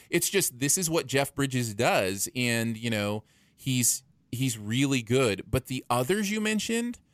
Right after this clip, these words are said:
every single one of them, I thought, gave one of their best performances, including Josh Brolin, who has given a lot of great performances.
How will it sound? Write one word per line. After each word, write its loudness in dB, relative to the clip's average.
every 2
single 0
one 2
of -2
them, 0
I 2
thought, 0
gave 0
one 0
of 0
their 2
best 0
performances, -4
including -2
Josh 2
Brolin, 2
who -2
has 0
given 2
a 2
lot 2
of -2
great 0
performances. 0